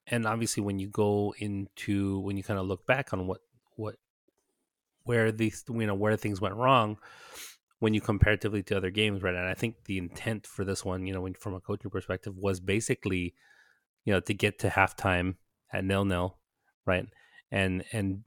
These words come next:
flip the switch the way the L A F C has been able to do all season, bring your big guns and then score. However, you know, there's some notable absences from the lineup, and I think this is,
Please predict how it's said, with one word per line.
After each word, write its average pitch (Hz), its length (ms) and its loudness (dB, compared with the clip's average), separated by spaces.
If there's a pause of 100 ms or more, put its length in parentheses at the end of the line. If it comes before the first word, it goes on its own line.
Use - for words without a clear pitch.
flip - 280 4
the 110 100 2
switch - 340 2
the 101 100 2
way 95 100 4
the 90 100 0
L 90 120 0
A 92 60 0
F - 80 -4
C - 140 -4
has 95 140 0
been 92 140 0
able 95 180 0
to - 120 -12
do 95 160 0
all 90 120 -4
season, 104 440 2 (480)
bring 104 220 6
your 107 140 4
big 98 220 2
guns 95 440 -2 (220)
and 98 260 -4
then 92 460 0 (360)
score. 98 480 4 (680)
However, 110 680 6 (1120)
you 123 160 -2
know, 98 100 0
there's 101 220 0
some 98 200 0
notable 107 360 6
absences 98 540 -2
from - 160 -6
the 92 80 -2
lineup, 95 340 -4
and 90 140 -8
I 90 140 -12
think 101 200 -8
this 98 160 -6
is, 104 60 -12